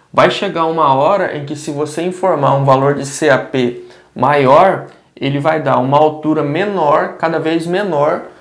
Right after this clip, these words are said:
do que os dados verdadeiros, os dados reais, né? Então, eu também não recomendo você utilizar uma função do segundo grau pra fazer ajuste de relação hipossométrica,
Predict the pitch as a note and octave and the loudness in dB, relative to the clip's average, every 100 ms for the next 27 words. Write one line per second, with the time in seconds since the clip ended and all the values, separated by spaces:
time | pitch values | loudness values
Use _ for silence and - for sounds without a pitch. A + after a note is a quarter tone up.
0 | _ - E3+ F3+ - D3+ E3 - E3+ E3 | _ 0 4 4 4 4 4 0 -2 0
1 | D3+ C#3+ D3+ D#3+ D3+ C3+ D3 E3+ D3+ C3 | 2 2 2 0 -2 2 4 2 2 2
2 | D3 D3 D3+ C#3 C3+ C3+ C#3+ E3+ C#3+ C3+ | 2 0 -2 2 2 2 -2 2 4 2
3 | B2+ - _ C3+ C#3 - - - _ D3 | -2 -16 _ -10 -10 -16 -20 -20 _ -4
4 | C#3 D3+ G3+ - F3 D3+ D#3 D#3 D#3+ E3 | 2 2 2 0 0 2 2 0 0 0
5 | F#3 F#3 F3+ D#3+ E3 D#3+ D#3+ D3+ - D#3 | 0 0 2 2 0 -2 -2 -4 -2 -2
6 | C#3 B2+ A2+ - - _ _ _ _ - | 0 2 0 -2 -16 _ _ _ _ -16
7 | - C3 B2+ C3 C3+ C3 D3 - C#3+ C#3 | -2 -2 0 -4 -2 -4 -4 -4 -4 -2
8 | B2+ B2 C3 C3 C3+ C3 B2 A#2 B2 B2 | 2 2 2 0 -4 -4 -2 -2 -2 -4
9 | C#3 - B2 B2+ A#2 - A#2 A#2 B2+ B2 | -4 -8 -8 -4 -6 -4 -6 -4 -2 2
10 | C#3 F3+ - A2+ | 2 0 -4 -10